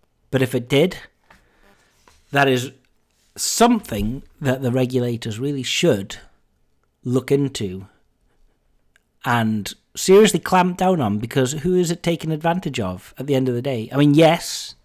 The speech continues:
in circum-, certain circumstances in life, it is fun for a few idiots to, uh, you know,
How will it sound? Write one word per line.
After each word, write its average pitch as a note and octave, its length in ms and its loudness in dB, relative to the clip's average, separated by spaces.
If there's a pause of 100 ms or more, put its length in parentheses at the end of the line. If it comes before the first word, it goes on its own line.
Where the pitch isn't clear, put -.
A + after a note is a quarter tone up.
(120)
in D#3 160 6
circum-, E3 420 2
certain F3 800 0
circumstances C#3 960 0
in C3 120 0
life, B2+ 340 -2
it C#3+ 160 -2
is C#3+ 240 -2
fun C#3 400 2 (1500)
for - 160 -2
a B2+ 40 2
few C#3 220 4
idiots C3 540 2 (140)
to, A#2 1200 -2 (260)
uh, C#3+ 60 -8 (320)
you C#3 100 -4
know, B2+ 280 -6